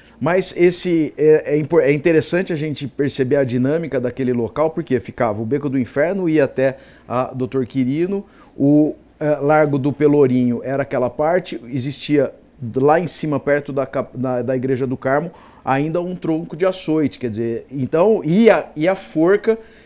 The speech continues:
um período ficou, um período ficou no Largo Santa Cruz e depois ela foi levado,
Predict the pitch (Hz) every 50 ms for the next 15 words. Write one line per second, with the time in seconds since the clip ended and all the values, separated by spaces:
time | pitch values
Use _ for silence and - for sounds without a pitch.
0 | _ _ _ 160 156 135 175 175 165 160 175 160 147 151 139 - 160 131 - 139
1 | 139 139 120 - - - 120 127 123 143 139 135 147 147 131 139 - - 131 -
2 | 135 135 135 135 135 131 135 131 120 - - 143 139 165 156 - 160 165 185 185
3 | 202 185 208 196 - 170 175 175 170 180 180 185 175 - 180 185 180 190 170 131
4 | 139 143 151 160 160 165